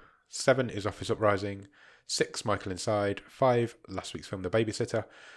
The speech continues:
Four, Handsome, a Netflix mystery movie. Three, The Man Who Killed Hitler and Then the Bigfoot, which was your, uh, my wildcard film. Uh, two, What Keeps You Alive, and number one currently is Hush.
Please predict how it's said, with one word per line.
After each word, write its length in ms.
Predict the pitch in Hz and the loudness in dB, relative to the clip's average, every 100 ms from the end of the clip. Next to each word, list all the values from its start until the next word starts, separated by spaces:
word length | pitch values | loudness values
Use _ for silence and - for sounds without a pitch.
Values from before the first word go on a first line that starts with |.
| - | -20
Four, 360 | - - 139 131 | -10 4 6 6
Handsome, 380 | - 101 - 98 | 2 -4 -2 -4
a 40 | |
Netflix 420 | 104 - - - | -6 -6 -10 -10
mystery 340 | 113 107 - 110 | -10 -10 -6 -4
movie. 460 | 113 110 110 101 - _ _ _ - _ - | -2 0 -2 -4 -14 _ _ _ -20 _ -2
Three, 580 | 131 113 95 78 60 - - - - - | 0 2 0 -6 -12 -16 -16 -20 -20 -8
The 100 | 101 | -4
Man 160 | 101 98 | -2 -4
Who 60 | 92 | -4
Killed 200 | 101 98 | -2 -2
Hitler 260 | 98 98 | -2 -2
and 100 | 92 | -2
Then 120 | 92 92 | -2 -2
the 60 | |
Bigfoot, 520 | 117 110 120 110 - - - - - - _ _ _ _ | -4 0 0 0 -4 -12 -20 -20 -20 -20 _ _ _ _
which 200 | - - | -14 -10
was 140 | 82 | -4
your, 220 | 104 101 85 101 | 0 0 2 0
uh, 80 | |
my 180 | 92 110 | 4 2
wildcard 380 | 92 85 - 78 | 2 -2 -4 -8
film. 200 | - 120 - - - - _ - | -6 -8 -10 -20 -20 -20 _ -10
Uh, 640 | 101 95 95 98 98 98 90 | -8 -8 -8 -10 -8 -8 -8
two, 280 | - 156 156 | 4 6 6
What 160 | 113 113 | 2 0
Keeps 180 | 113 - | -2 0
You 60 | 110 | 6
Alive, 300 | 127 123 120 | 6 6 2
and 160 | 107 104 | -4 -4
number 180 | 107 | 2
one 160 | 104 101 | 2 2
currently 320 | 98 101 92 | 0 -2 0
is 100 | 90 | -4
Hush. 460 | - - - - - | -4 -6 -4 -4 -6